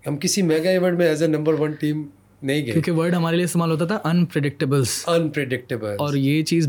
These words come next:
Speaker 2: بہت بری لگتی تھی مجھے کہ یار کب تک رہیں گے یار یہ؟
Speaker 1: ہاں۔
Speaker 2: ما-، ما-،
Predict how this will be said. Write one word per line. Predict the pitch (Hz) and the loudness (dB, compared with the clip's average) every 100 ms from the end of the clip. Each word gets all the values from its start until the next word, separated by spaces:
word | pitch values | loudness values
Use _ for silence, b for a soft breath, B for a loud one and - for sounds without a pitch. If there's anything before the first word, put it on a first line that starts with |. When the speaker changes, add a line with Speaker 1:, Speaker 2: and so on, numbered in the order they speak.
| 131 | 0
Speaker 2:
بہت | 127 180 | 0 2
بری | 151 151 | 2 2
لگتی | 135 127 139 | 0 -2 -2
تھی | 143 | 0
مجھے | 143 | 0
کہ | 139 139 | -2 -4
یار | 131 120 - _ _ | -6 -10 -18 _ _
کب | 139 - | -10 -6
تک | - 160 143 | -2 0 2
رہیں | 131 127 | 2 2
گے | 123 | 0
یار | 117 117 | 0 0
یہ؟ | |
Speaker 1:
ہاں۔ | 123 131 | 0 0
Speaker 2:
ما-، | 151 | -2
ما-، | 151 | -2